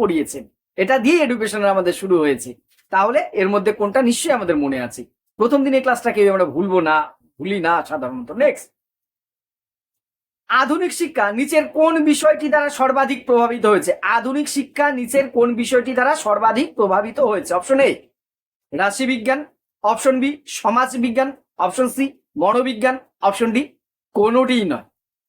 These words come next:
এর মধ্যে কোনটা হবে? এটাও ইজি প্রশ্ন কিন্তু হয়ে গেছে। নেক্সট, শিক্ষার লক্ষ্য নির্ধারণের ক্ষেত্রে গুরুত্বপূর্ণ ভূমিকা পালন করে। শিক্ষার এইম সেট করার ক্ষেত্রে, লক্ষ্য নির্ধারণ করার ক্ষেত্রে নিচের কোনটা সবচেয়ে বেশি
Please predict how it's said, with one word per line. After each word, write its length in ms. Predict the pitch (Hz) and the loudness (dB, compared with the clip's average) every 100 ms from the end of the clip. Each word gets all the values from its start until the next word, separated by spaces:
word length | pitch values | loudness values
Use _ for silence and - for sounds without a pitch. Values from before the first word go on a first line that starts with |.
| - | -2
এর 100 | 214 | 0
মধ্যে 200 | 233 208 | 2 0
কোনটা 300 | 208 180 165 165 | 0 0 0 0
হবে? 160 | 160 226 - _ - | 0 -2 -6 _ -4
এটাও 240 | 233 285 202 | 0 0 -2
ইজি 240 | 175 160 | -6 -10
প্রশ্ন 240 | 151 131 - | -10 -8 -6
কিন্তু 180 | 123 120 196 | -6 0 2
হয়ে 180 | 247 190 | 2 2
গেছে। 200 | 127 - _ _ _ - | -4 -8 _ _ _ -4
নেক্সট, 340 | 247 294 - - _ _ _ _ - | 0 0 -2 -14 _ _ _ _ -6
শিক্ষার 500 | - 330 330 311 311 254 | -2 -2 -2 -2 2 2
লক্ষ্য 280 | 262 - 311 | 0 0 2
নির্ধারণের 720 | 294 269 269 285 294 285 285 285 | 2 2 2 2 0 0 -2 0
ক্ষেত্রে 280 | 285 302 269 214 | -2 0 0 0
গুরুত্বপূর্ণ 500 | 285 - 285 240 269 | -2 0 -2 2 2
ভূমিকা 300 | 233 240 247 | 2 0 0
পালন 300 | 240 226 233 214 | 2 0 0 -4
করে। 200 | 185 123 - _ _ | -4 -4 -10 _ _
শিক্ষার 580 | - 240 240 - 277 285 277 - | -4 -2 -2 -2 0 0 -2 2
এইম 260 | 254 294 302 - | 2 2 -2 0
সেট 180 | 262 262 | 0 2
করার 220 | 247 233 233 | 0 0 0
ক্ষেত্রে, 240 | 226 233 | -2 0
লক্ষ্য 280 | 202 254 285 | 2 2 2
নির্ধারণ 400 | 285 240 202 208 214 | -2 0 -2 -2 0
করার 180 | 202 202 | 0 0
ক্ষেত্রে 200 | 208 247 247 | -2 -2 0
নিচের 340 | 202 247 294 294 _ _ 254 | 0 0 0 0 _ _ 0
কোনটা 260 | 285 311 | 0 0
সবচেয়ে 380 | 294 269 269 226 | 0 -2 -2 -4
বেশি 160 | 214 | -4